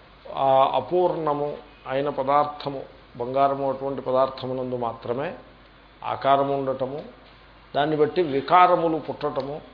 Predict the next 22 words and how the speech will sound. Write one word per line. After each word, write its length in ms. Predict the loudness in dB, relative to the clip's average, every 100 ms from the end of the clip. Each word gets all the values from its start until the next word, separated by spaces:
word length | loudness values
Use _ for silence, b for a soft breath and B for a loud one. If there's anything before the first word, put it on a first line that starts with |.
| -20 -20 -20 -20
సంభవం 520 | -10 -6 -4 -2 -2
అవుతుంది 380 | -2 -4 -6 -10
తప్ప 240 | -10 -4 -2
ఆకాశానికి 920 | -2 -4 -6 -4 -6 -6 -8 -10 -12
అది 180 | -8 -6
లేదు. 420 | -4 -6 -8 -14 -16 -20 -20 b b b b b -18
ఇప్పుడు 540 | -4 4 4 4 0 -4 -2
అది 160 | 2
దృష్టాంతం. 680 | 2 2 0 0 0 -2 -8 -14 -10
దార్ష్టాంతికం 880 | 0 0 0 0 2 2 0 -2 0
ఏమిటంటే, 760 | 0 -2 -6 -8 -8 -6 -6 -8 -14 -20 B B
ఇప్పుడు 180 | -6 0
పరమాత్మ, 840 | 2 4 6 4 4 0 -2 -2 -6 -6
ఈశ్వరుడు, 600 | -6 -2 4 4 4 2 4
చేతనుడు. 420 | 2 0 -6 -8
ఇప్పుడు 300 | -10 -4 -4
మీరు 260 | -2 0 4
ఎవరినైనా 480 | 4 2 0 2
అడగండి, 400 | 2 2 0 -4
ఇప్పుడు 840 | -8 -12 -20 -20 -20 -20 -4 0 0
జగత్తు 520 | 4 4 4 2 4
జడము, 500 | 6 6 4 0